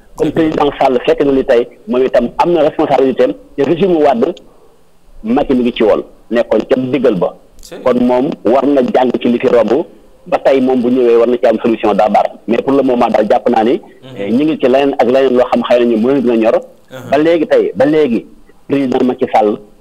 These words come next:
Speaker 1: waroon naa mën a génn
Speaker 2: Wax
Speaker 1: dem sax wala
Speaker 2: population
Speaker 1: ministre
Speaker 2: bi.
Speaker 1: de la jeunesse, wala benn ministre ci gars yi dem gis ay jeunes wax ak ñoom. Mais ba léegi dañoo bàyyi jeunesse bi, presse ba ciy wax, def ay émission, invité di sensibiliser,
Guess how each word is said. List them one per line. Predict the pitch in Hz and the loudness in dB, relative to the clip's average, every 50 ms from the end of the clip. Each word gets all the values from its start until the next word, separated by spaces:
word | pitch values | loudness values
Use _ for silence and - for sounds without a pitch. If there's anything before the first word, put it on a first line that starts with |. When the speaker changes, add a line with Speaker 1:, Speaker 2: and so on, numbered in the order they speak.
| - _ | -8 _
Speaker 1:
waroon | 101 120 123 131 127 127 123 | 0 2 2 2 2 2 0
naa | 117 113 113 113 | 0 2 0 0
mën | 113 - 113 110 | 0 0 0 0
a | 110 104 95 92 90 - | 0 -2 -2 -4 -6 -4
génn | 131 151 135 120 113 113 120 - - - - _ - - 117 | -2 -2 0 0 0 -2 -2 -4 -10 -20 -20 _ -20 -20 -14
Speaker 2:
Wax | 123 131 - 85 | -12 -10 -4 0
Speaker 1:
dem | 131 131 127 127 120 - | 0 0 0 0 -2 -2
sax | - 135 - - | -2 -4 0 0
wala | 120 131 127 127 120 | 0 2 2 2 2
Speaker 2:
population | 117 123 143 160 170 | 0 0 -2 -2 -4
Speaker 1:
ministre | - - | -2 -2
Speaker 2:
bi. | 160 | -2
Speaker 1:
de | 139 117 | 0 2
la | 127 131 | 0 0
jeunesse, | - 131 113 113 120 - - - _ _ _ - | 0 0 -2 -2 -2 -4 -10 -20 _ _ _ -2
wala | 127 127 127 127 | -2 0 0 0
benn | 120 147 170 175 | 0 0 0 0
ministre | 165 165 180 190 175 - 165 135 | 0 0 0 -2 -2 -2 -4 -2
ci | 143 143 | 0 0
gars | 131 131 120 117 | 2 2 4 4
yi | 117 131 - - - - | 2 2 -2 -6 -12 -4
dem | 202 151 147 139 131 | -2 0 0 0 -2
gis | 139 - - - | -4 -4 -2 -2
ay | 147 135 113 | -2 0 0
jeunes | 127 131 120 127 | 0 0 0 -2
wax | - - 131 | -2 -2 -2
ak | 123 | -2
ñoom. | 117 110 104 | 0 0 0
Mais | 117 147 | 0 2
ba | 156 165 | 2 2
léegi | 160 156 139 127 160 - - - - | 2 2 0 0 -2 -4 -8 -4 -2
dañoo | 123 123 123 120 113 | 0 0 0 0 2
bàyyi | 117 127 127 113 135 | 2 2 2 2 2
jeunesse | 143 - - - | -2 -4 -6 -4
bi, | 147 170 - - - - - - - _ | -6 -6 -6 -8 -20 -20 -20 -20 -6 _
presse | - 170 - - | -2 -2 0 0
ba | 147 185 | -2 0
ciy | 175 - 131 | 0 0 0
wax, | 131 160 180 - - - _ - - _ _ _ - | 0 0 0 -2 -8 -18 _ -20 -20 _ _ _ -6
def | 147 147 - | -4 0 0
ay | - 151 - | 0 2 2
émission, | - - 151 156 - - 151 147 151 156 - - _ - | 0 0 0 -4 -4 -2 -2 -2 -2 -2 -6 -14 _ -4
invité | 160 165 160 147 - 143 127 | -2 -2 0 0 0 -2 -2
di | 113 117 139 156 156 - - - _ - | 0 0 -2 -2 -4 -6 -12 -20 _ -4
sensibiliser, | 170 160 147 143 135 147 143 135 135 131 147 | -2 -2 0 0 0 0 0 0 0 0 -2